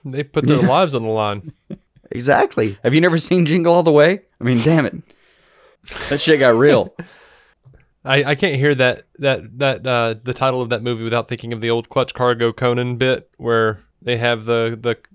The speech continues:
Speaker 1: Arnold Schwarzenegger face and, uh, oh, what's his face? Uh, I can't remember his name. The guy that does Triumph, the insult comic dog.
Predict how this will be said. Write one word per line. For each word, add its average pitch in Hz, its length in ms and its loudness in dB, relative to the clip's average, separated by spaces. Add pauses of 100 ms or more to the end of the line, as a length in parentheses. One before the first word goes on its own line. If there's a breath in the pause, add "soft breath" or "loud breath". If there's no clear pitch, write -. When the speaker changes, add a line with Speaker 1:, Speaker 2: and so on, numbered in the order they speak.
(180)
Speaker 1:
Arnold 127 280 -4
Schwarzenegger 123 480 -6
face 127 400 -2
and, 113 440 -10
uh, 107 460 -6 (1300 soft breath)
oh, 151 160 -2
what's 151 180 -4
his 131 160 -12
face? 135 480 -8 (100)
Uh, 123 460 -6 (300)
I 135 80 -10
can't 131 160 -6
remember 120 180 -6
his 110 80 -10
name. 123 200 -2
The 117 40 -10
guy 151 140 2
that 117 60 -10
does 127 180 -2
Triumph, 113 480 -2
the 117 80 -6
insult 113 260 -8
comic 110 300 -6
dog. 110 260 -8